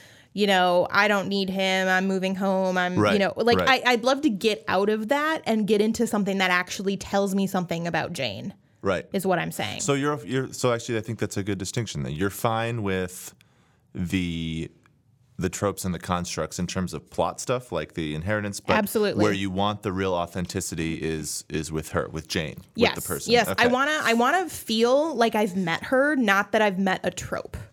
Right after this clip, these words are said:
Speaker 2: And this query so far with the, you know, cheating jerk of an ex, the ditch the man, sounds a little bit cliched, is
Speaker 1: That
Speaker 2: what you're
Speaker 1: seems
Speaker 2: saying.
Speaker 1: really cliche, but the first
Speaker 2: Right.
Speaker 1: couple of sentences
Speaker 2: Well,
Speaker 1: were
Speaker 2: she, yeah,
Speaker 1: really,
Speaker 2: she
Speaker 1: really unique
Speaker 2: differentiates
Speaker 1: and
Speaker 2: us.
Speaker 1: really
Speaker 2: Yeah, yeah, yeah,
Speaker 1: exciting.
Speaker 2: sure.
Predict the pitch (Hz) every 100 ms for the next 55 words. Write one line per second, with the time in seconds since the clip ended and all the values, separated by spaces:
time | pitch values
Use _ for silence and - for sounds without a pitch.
0 | _ - 95 104 - - 131 113 98 87
1 | 87 101 90 - 80 69 69 - 90 _
2 | - 95 87 - 82 78 78 78 _ _
3 | _ _ _ _ 98 80 76 - 95 90
4 | 92 80 80 80 76 76 - 78 80 -
5 | 76 73 73 69 64 - - - 82 82
6 | 78 73 71 - 80 - 69 58 64 285
7 | 403 - 392 392 349 330 294 302 269 349
8 | 311 208 214 - - 320 381 - - 240
9 | 233 226 220 - 202 190 - 262 240 214
10 | 196 185 185 185 214 208 233 226 220 208
11 | 202 185 139 135 - 104 196 190 - 92
12 | 107 123 107 87 - 123